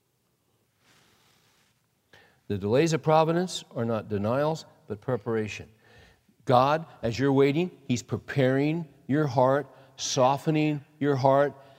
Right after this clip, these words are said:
teaching you the lessons so that when he delivers the good, you can handle it.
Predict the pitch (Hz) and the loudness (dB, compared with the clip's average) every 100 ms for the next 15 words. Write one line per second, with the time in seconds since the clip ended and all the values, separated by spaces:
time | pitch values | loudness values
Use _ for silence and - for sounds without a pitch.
0 | _ - - 156 - 156 147 143 147 139 | _ -12 -4 -4 -2 -2 2 2 2 -2
1 | - - 139 135 135 151 135 131 156 135 | -4 -2 2 2 0 0 0 0 0 2
2 | 143 127 135 143 127 131 135 131 127 110 | 2 2 0 0 2 2 2 2 0 -2
3 | 120 127 123 120 - - - 123 120 104 | 0 2 2 -2 -10 -16 -6 -6 -4 -6
4 | 110 98 78 67 | -6 -8 -12 -18